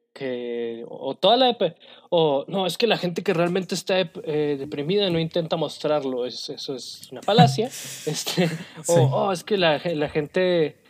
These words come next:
Speaker 1: eh, realmente de-, deprimida es solitaria", y lo, no necesariamente,
Speaker 2: Claro.
Speaker 1: y que la gente intenta asociar, eh, ci-, ciertas indicaciones de, de, de depresión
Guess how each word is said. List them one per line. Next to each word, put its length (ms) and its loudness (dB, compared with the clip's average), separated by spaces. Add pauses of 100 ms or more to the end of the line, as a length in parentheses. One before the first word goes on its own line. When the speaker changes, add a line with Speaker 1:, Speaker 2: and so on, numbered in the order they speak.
(260)
Speaker 1:
eh, 320 -2
realmente 420 -2
de-, 920 0
deprimida 460 -2
es 80 0
solitaria", 500 2
y 20 2
lo, 140 0
no 220 -2
necesariamente, 880 0 (480)
Speaker 2:
Claro. 220 4
Speaker 1:
y 220 0
que 120 0
la 100 2
gente 240 -2
intenta 340 0
asociar, 760 0
eh, 560 0
ci-, 400 -6
ciertas 680 -2
indicaciones 760 -4
de, 500 -2
de, 140 -14
de 140 -10
depresión 640 0